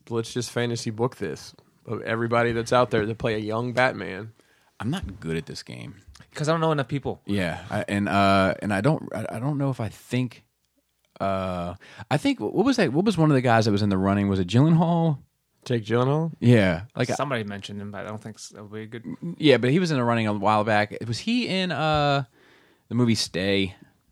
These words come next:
Speaker 2: I'm trash.
Speaker 1: I don't know. He was in, uh, Southpaw, that boxing movie is,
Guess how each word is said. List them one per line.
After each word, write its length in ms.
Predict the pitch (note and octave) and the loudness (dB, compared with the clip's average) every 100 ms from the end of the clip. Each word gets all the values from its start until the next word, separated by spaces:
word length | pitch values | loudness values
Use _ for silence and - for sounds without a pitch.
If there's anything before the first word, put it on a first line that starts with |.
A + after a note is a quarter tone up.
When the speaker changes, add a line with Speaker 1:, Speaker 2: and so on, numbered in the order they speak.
| _ - | _ -18
Speaker 2:
I'm 120 | F#2+ | -16
trash. 600 | - - G1+ G1+ - - - | -14 -10 -8 -8 -10 -12 -2
Speaker 1:
I 40 | |
don't 100 | B2 | 2
know. 80 | B2 | 4
He 160 | A#2+ D3 | 4 4
was 180 | C#3+ B2+ | 4 2
in, 160 | B2+ | 2
uh, 360 | A#2+ A2+ G2+ - | 2 2 2 -2
Southpaw, 680 | - - A#2+ A2+ - F#2+ F2+ | -6 4 4 6 2 2 0
that 180 | F#2+ F#2+ | -2 -2
boxing 420 | G#2+ G#2+ - F#2+ | 0 0 -2 -8
movie 280 | F2+ F#2+ F#2 | -6 -6 -6
is, 220 | F#2+ - | -8 -12